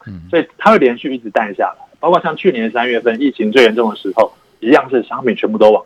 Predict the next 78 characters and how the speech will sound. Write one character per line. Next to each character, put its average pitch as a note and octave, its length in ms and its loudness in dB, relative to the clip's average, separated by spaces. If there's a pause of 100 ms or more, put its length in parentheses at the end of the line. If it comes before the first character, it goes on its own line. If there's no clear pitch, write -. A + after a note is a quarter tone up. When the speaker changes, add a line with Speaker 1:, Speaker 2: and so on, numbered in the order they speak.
Speaker 2:
下 G#2+ 100 -2 (180)
走， A2+ 60 -16
Speaker 1:
嗯。 F2+ 100 -16 (180)
Speaker 2:
所 D3 80 -4
以 C#3+ 60 -4
这 D#3+ 40 4
大 D#3 160 2
概 C#3+ 80 0
就 C#3 120 -4
会 C#3 140 0
有 F2+ 120 -4
一 F#2 60 -8
些， G#2+ 360 0
呃， G2 140 -2
很 F#2+ 160 -10
强 G2 260 -10
的 G2 320 0
正 G#2+ 180 -2
相 F#2 240 -2
关。 F2 200 0 (580)
那 F3 120 2
如 F#3+ 140 4
果 E3 320 4
油 C3 180 0
市 F#3+ 160 -2
也 A#2+ 100 2
不 B2 140 0
好， A2+ 240 0
股 G2+ 180 -4
市 C3+ 120 -8
也 A2 80 0
不 A2+ 140 -6
好， G2 240 -10
那 A#2 80 -14
当 A#2 160 0
然 G#2+ 80 -2
就 A2+ 120 0
是， G#2+ 260 -4 (640)
就 B2+ 60 -6
是 B2 80 4
要 B2 80 6 (100)
等， - 120 -4 (120)
看 B2 200 -4
什 G#2 80 -14
么 G2 100 -8
时 A2+ 80 -4
候 A2+ 100 0
能 G2+ 180 -10
够 A2+ 280 0
酝 A2+ 160 -2
酿 G#2 240 -6
有 F2+ 160 -14
反 F#2 220 -14
弹 F#2 80 -16
的 F#2+ 80 -16
机 F#2 220 -8
会。 F#2+ 140 0 (300)
那 F#3+ 100 0
如 A3 60 8
果 G3+ 80 8
你 - 60 -6
是 A3 80 -4
个 F3 100 4
长 C3 240 -4
期 B2+ 120 -6
的 B2+ 100 2
投 A#2 180 -6
资 C3 140 -8
人， A#2 100 0
Speaker 1:
哦。 G#2+ 80 -12
Speaker 2:
其 A2+ 100 -8
实 A2 60 -4
你 G#2 120 -4
可 - 120 -8
以 C3 120 -4
E C3 40 0
T B2 200 4
F G2+ 280 -2